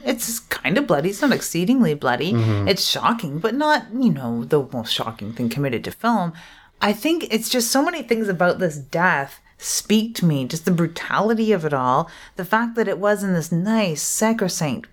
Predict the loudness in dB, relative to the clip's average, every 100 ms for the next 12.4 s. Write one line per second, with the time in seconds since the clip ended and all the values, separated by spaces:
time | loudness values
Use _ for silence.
0 | -18 -2 0 2 0 -2 -2 0 0 -2
1 | -2 -2 -4 0 2 2 -2 -8 -4 -2
2 | -2 -4 0 0 2 0 -2 -4 -6 -8
3 | -8 -6 -2 -2 0 -2 -4 -2 -2 -2
4 | -6 -14 -4 0 0 0 -2 0 0 -4
5 | -2 0 0 0 2 0 -2 -6 -20 -16
6 | -4 0 0 0 0 0 0 -2 -6 -2
7 | 2 2 0 -2 -2 0 0 0 0 -2
8 | 0 0 0 -6 -8 -2 0 2 0 -2
9 | -4 -6 -10 -12 -8 -4 -2 -2 -2 -8
10 | -10 -10 -10 -10 -8 -2 0 0 0 -4
11 | -12 -20 _ _ _ -4 0 2 2 0
12 | -2 -4 -8